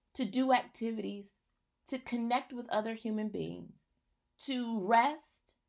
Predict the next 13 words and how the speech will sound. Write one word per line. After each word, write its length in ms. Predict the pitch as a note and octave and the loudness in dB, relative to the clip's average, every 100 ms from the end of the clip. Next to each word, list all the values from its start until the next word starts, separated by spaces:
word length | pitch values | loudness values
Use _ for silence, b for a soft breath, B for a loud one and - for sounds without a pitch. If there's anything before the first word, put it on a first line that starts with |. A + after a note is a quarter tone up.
| _ _ _ _ | _ _ _ _
to 120 | - F3+ | -2 0
walk, 640 | F3 B3 C#4 - - - _ _ _ _ _ - | 4 4 4 2 -6 -20 _ _ _ _ _ -12
whatever 460 | G#3 A3 B3+ F#4 | 0 4 6 6
brings 340 | D4 A#3+ C4+ B3+ | 2 2 2 2
light 260 | G3+ A#3 | 0 -2
into 220 | - G3 A#3 | -2 -6 -4
your 160 | G3+ | -2
life? 240 | F#3+ F3+ F#3 | -2 -2 -4
How 240 | C#4 F#4 | -2 0
are 60 | F4 | 0
you 140 | A#3+ | -2
scheduling 840 | A3 - F3+ F3+ F#3+ E3+ E3 D#3+ | -4 -6 -4 -4 -4 -6 -6 -8
that? 300 | D#3+ D#3+ - | -8 -12 -16